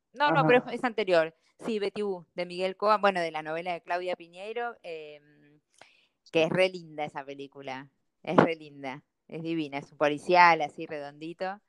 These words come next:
Speaker 1: Y era un personaje muy lindo en la
Speaker 2: Sí.
Speaker 1: novela.
Speaker 2: Ahí, ahí ten-, ahí tenés un por-, un personaje que es serio durante toda la película hasta que al final muestra un poco la
Speaker 1: ¿En
Speaker 2: hilacha.
Speaker 1: Betty Boo?
Speaker 2: Sí.
Speaker 1: Eh,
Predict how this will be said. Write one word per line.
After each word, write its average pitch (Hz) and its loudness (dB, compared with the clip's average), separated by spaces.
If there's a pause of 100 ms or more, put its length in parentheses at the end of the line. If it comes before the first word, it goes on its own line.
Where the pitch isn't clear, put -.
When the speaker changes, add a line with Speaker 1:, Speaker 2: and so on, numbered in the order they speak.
(720)
Speaker 1:
Y 143 -16
era 147 -8
un 143 -18
personaje 156 -2
muy 170 -8
lindo 196 -6
en 180 -4
la 165 2
Speaker 2:
Sí. 170 -2
Speaker 1:
novela. 190 -4 (180)
Speaker 2:
Ahí, 139 2 (160)
ahí 151 4
ten-, 160 -4 (1500)
ahí 123 2
tenés 147 8
un 131 6
por-, 123 6
un 135 6
personaje 135 4
que 127 4
es - -4
serio 147 8
durante 107 2
toda 139 8
la 127 8
película 143 8
hasta 127 4
que 107 2
al 104 4
final 123 4
muestra 123 4
un 104 2
poco 110 4
la 107 4
Speaker 1:
¿En 107 4
Speaker 2:
hilacha. 113 6
Speaker 1:
Betty 180 6
Boo? 214 4 (2000)
Speaker 2:
Sí. - -
Speaker 1:
Eh, 165 4